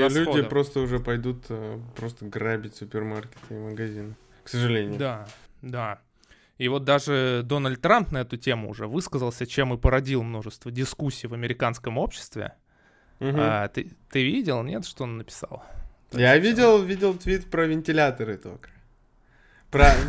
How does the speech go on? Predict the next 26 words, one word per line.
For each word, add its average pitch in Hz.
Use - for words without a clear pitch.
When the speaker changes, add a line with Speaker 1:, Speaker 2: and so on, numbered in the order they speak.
Speaker 1:
<laughs> 311
ну, 202
он 202
Speaker 2:
Про 214
Speaker 1:
напи-, 156
Speaker 2:
вентиляторы? 160
Speaker 1:
он 190
написал 165
вентиляторы, 127
на 123
самом 135
деле 127
в 123
виду 139
име-, 120
на 123
самом 156
деле 151
имелось 135
в -
виду, 131
э, -
машины 123
искусственной 123
вентиляции 117
лёгких, 110